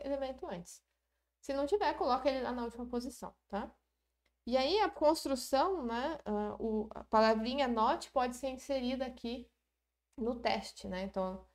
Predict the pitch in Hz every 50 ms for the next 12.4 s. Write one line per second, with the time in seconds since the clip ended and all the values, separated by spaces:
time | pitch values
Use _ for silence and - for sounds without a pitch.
0 | _ _ _ _ _ _ _ - - - 196 202 214 202 208 208 208 - _ -
1 | 240 233 247 277 285 - - - - - 226 220 214 220 247 294 370 392 403 330
2 | 285 247 254 226 240 240 233 - 220 220 220 220 - 220 208 214 214 220 214 -
3 | - 208 214 240 247 233 214 208 196 202 233 311 - - - 427 427 - _ _
4 | _ _ _ _ _ _ - 311 359 370 320 247 254 294 - - 359 339 330 359
5 | 392 392 392 453 427 - - 269 269 277 - _ - 277 - 233 233 240 247 247
6 | 247 240 233 233 220 226 233 226 226 220 220 262 277 262 - 208 196 190 190 185
7 | 190 190 196 196 196 196 - - 240 233 240 - 233 214 214 208 220 220 220 -
8 | - 214 208 208 208 233 247 247 233 269 370 - - - 415 - - _ _ _
9 | _ _ _ _ - 262 262 254 240 220 220 226 226 - 269 240 240 233 247 269
10 | - 320 302 311 311 320 320 - - 254 254 262 - 277 269 269 262 247 254 277
11 | 285 - - - - 202 208 214 208 - - 226 226 196 - - _ - - _
12 | _ _ _ _ 104 101 117